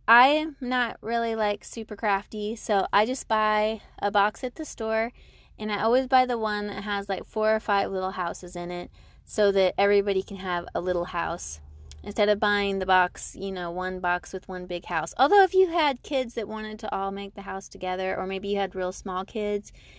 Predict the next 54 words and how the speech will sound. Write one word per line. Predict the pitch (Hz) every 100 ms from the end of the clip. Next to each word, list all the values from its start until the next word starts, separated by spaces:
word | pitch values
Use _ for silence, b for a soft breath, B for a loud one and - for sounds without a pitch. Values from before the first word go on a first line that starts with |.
| B
and | 196 196
you | 190 190
wanted | 190 185 196
to | - 196 -
build | 202 196 202
the | 202
house | 196 196 196 -
and | 208 185
then | 185 190
have | 190 185 185
them | 185 185
help | 185
you | 185
decorate | 208 220 - 208 202
it, | 202
that | 190 196
might | 185 190
be | 190
a | 185
better | 185 185
choice. | - 185 185 185 - B B B B -
But | 220 -
for | 226
us, | 247 262 -
it | 262
works | 220 226 - -
out | 208 -
to | - 185 -
have, | - 208 202 202
you | 202
know, | 196 185 -
a | 190
few | 196 226 220
little | 208 214
houses, | 214 190 190 185 180 185
and | 185
then | 185
everybody | 185 185 190 185
gets | 185 185 -
their | 196 285
own. | 262 262 262 B B B B -
And | 254
I've | 302 294
got | 269 240
a |
couple | - 233 - 208 196 - - - - -
kids | 214 202 202
that | 180
really | 190 190 190 185
aren't | 180 180
into | 185 180 180 180
crafty | - 170 170 - 175
stuff, | - 170 170 -
so | - 170 165